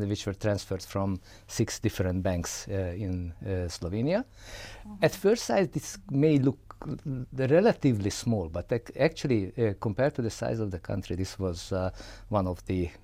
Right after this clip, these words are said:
Speaker 1: uh, largest, uh, uh, public, um, asset resolution companies, uh, in Europe.
Speaker 2: Mm-hmm.
Speaker 1: Um, um, just to, uh, give you a hint, uh, roughly sixteen percent of the, the then, uh, G D P,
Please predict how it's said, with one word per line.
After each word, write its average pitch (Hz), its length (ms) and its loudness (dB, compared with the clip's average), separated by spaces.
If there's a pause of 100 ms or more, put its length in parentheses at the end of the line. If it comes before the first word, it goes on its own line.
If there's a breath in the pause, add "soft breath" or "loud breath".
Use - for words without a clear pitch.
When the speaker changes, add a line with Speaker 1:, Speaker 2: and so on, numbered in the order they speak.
Speaker 1:
uh, 98 280 0
largest, 107 680 2
uh, 95 180 0 (100)
uh, 107 140 -2 (100)
public, 98 540 0 (400 loud breath)
um, 95 580 2
asset 107 320 -4
resolution 92 480 -2
companies, 92 680 -2
uh, 107 40 -4 (220)
in 98 160 0
Europe. 95 340 2 (140)
Speaker 2:
Mm-hmm. 92 480 -2
Speaker 1:
Um, - 40 -4 (520 loud breath)
um, 92 360 0 (720 loud breath)
just - 240 -2
to, 101 60 -4
uh, 92 460 -2
give 95 200 -2
you 95 160 0
a 87 100 -2 (160)
hint, 117 340 0 (500 loud breath)
uh, 98 300 2
roughly 107 220 0
sixteen 104 460 -2
percent 98 760 -2
of 95 220 -2
the, 95 120 -2 (100)
the 120 340 -2
then, 101 360 2 (220)
uh, 92 260 0
G 107 200 2
D 101 120 2
P, 101 360 2